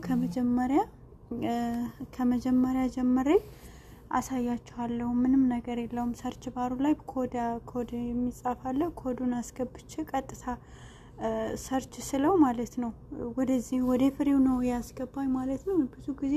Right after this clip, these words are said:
በእርግጥ ጠልብ ያለው ግን መጀመሪያ ስለጠለብኩበት ሁለተኛ ይሰጠኛል ብዬ አላሰብኩም።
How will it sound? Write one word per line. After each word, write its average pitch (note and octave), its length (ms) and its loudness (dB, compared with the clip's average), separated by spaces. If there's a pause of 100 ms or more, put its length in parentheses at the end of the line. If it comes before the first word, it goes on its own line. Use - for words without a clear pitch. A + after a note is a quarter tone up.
በእርግጥ B3 480 -4
ጠልብ B3 380 -2
ያለው B3 340 2
ግን E4 200 2 (840)
መጀመሪያ C#4 560 8
ስለጠለብኩበት C#4+ 960 0
ሁለተኛ C4+ 480 2
ይሰጠኛል B3+ 540 0
ብዬ C4+ 220 2
አላሰብኩም። B3 720 -2